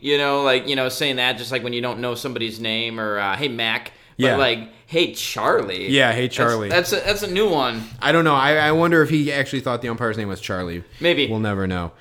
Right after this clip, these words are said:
Speaker 2: Um, overheard in the top of the eighth inning, uh, when Brian Dozier, um,
Speaker 1: Hunter
Speaker 2: got,
Speaker 1: Dozier.
Speaker 2: Yeah, yeah, Hunter Dozier, uh, got, uh, caught stealing at second. I heard, I heard some guy yell, "Yeah, you caught him, you caught him sleeping"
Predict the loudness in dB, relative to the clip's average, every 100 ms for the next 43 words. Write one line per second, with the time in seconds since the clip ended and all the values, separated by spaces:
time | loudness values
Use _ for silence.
0 | -20 -20 _ 2 4 4 4 2 2 0
1 | -2 0 2 4 4 2 2 0 -2 -2
2 | -2 -2 -2 -2 -2 -4 -6 -6 -8 -10
3 | -16 -20 -14 -6 -2 0 0 0 2 2
4 | 4 2 4 4 4 2 0 -2 -2 0
5 | 0 0 -4 -8 -14 -18 -4 2 4 4
6 | 2 0 -2 2 6 6 6 4 0 0
7 | 2 2 2 2 0 2 2 0 0 0
8 | 0 0 -2 -4 -4 -4 -4 0 0 0
9 | -2 -2 0 0 -2 -4 -10 -20 -4 0
10 | 4 4 2 0 -8 -16 -6 0 2 4
11 | 2 2 2 4 4 4 4 2 0 -10
12 | _ -4 4 6 8 6 6 8 8 8
13 | 4 -2 0 4 4 4 0 2 2 4
14 | 4 4 0 -8